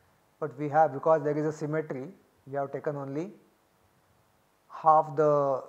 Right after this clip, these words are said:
uh, you know, geometry. So remember, we are actually solving this in X Y coordinate system. So what we will be getting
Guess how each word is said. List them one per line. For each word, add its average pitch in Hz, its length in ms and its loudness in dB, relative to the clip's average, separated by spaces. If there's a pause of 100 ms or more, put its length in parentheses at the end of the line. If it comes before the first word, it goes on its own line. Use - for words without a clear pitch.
(100)
uh, 120 540 -6 (100)
you 127 60 -16
know, 120 280 -14 (220)
geometry. 135 520 -6 (720)
So 156 160 -4
remember, 156 680 2 (180)
we 151 140 -2
are 156 160 4
actually 170 340 -6
solving 147 480 0
this 151 240 -6
in 151 320 -6 (420)
X 151 220 -10
Y 170 140 6
coordinate 147 480 2
system. 127 520 -12 (920)
So 156 140 -6
what 147 360 2
we 170 100 -4
will 170 220 -6
be 165 140 -6 (160)
getting 156 420 -8